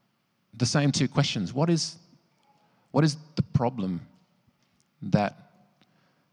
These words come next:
our culture and the church today faces? And what is the solution? And what is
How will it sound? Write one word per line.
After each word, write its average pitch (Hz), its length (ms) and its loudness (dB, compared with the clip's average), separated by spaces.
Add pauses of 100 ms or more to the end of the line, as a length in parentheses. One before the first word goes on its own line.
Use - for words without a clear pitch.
(680)
our 117 180 0
culture 90 560 -4 (1200)
and 101 120 -2
the 95 60 -2
church - 420 -2
today 90 360 -6
faces? - 680 -8 (1600)
And 101 100 -2
what 113 120 2
is 110 120 0
the 101 80 -2
solution? 98 720 -2
And 110 100 -4
what 127 140 -2
is - 280 -4